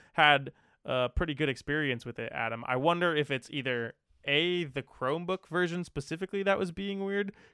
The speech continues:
'cause I know, like, I can't download T F T on my Chromebook, even though it's on mobile and it uses the same operating system as my Google Pixel phone. Uh, so, um, or if B, it was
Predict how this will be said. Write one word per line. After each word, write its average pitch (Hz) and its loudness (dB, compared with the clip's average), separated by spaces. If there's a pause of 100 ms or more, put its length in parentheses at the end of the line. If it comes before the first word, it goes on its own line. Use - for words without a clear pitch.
'cause 147 -2
I 135 4
know, 165 4
like, 143 4 (400)
I 135 -4
can't 156 2
download 147 4
T 143 -4
F - -6
T 131 -8
on 151 0
my 160 0
Chromebook, 160 -4
even 120 -6
though 120 0
it's 117 -4
on 117 -4
mobile 120 -4
and 117 -4
it - -10
uses 117 -6
the 110 -10
same 113 -4
operating 120 -2
system 123 -8
as 110 -6
my 104 -10 (140)
Google 113 -6
Pixel 135 -10
phone. 160 -4 (500)
Uh, 113 -4 (140)
so, 113 -2 (840)
um, 120 -2
or 147 6
if 139 -4 (180)
B, 143 0
it 135 -4
was 135 -8